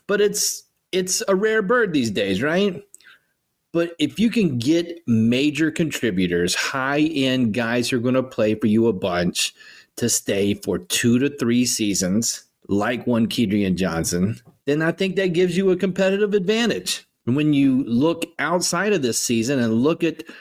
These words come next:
W V U's rosters, the last W V U roster that made it to the second weekend of the tournament, I'll ro-, I'll, I'll roll 'em off for you. I'll reel 'em off for you. I'll rock and roll 'em off for you.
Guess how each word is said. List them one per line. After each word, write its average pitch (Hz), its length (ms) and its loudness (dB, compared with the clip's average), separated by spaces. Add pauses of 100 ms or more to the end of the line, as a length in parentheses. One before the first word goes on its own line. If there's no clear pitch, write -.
(300)
W 139 300 2
V 135 80 4
U's 185 340 2
rosters, 127 840 0 (180)
the 131 80 0
last 156 480 2
W 170 360 2
V 156 120 2 (160)
U 196 160 4
roster 127 420 2
that 113 180 0
made 123 240 2
it 127 120 0
to 139 80 -4
the 113 140 0
second 135 360 0
weekend 135 400 0
of 127 60 0
the 127 100 0
tournament, 131 640 0 (220)
I'll 104 160 0
ro-, 123 240 0 (120)
I'll, 127 400 -2 (160)
I'll 120 240 0
roll 131 300 2
'em 170 120 0
off 208 280 -2
for 117 180 0
you. 87 200 0 (640)
I'll 104 140 0
reel 175 360 2
'em 135 140 0
off 90 220 -6
for 87 220 -2
you. 76 260 -2 (260)
I'll 110 120 0
rock 151 380 0
and 190 140 2
roll 214 240 4
'em 226 120 0
off 254 240 0
for 98 240 -2
you. 85 240 -4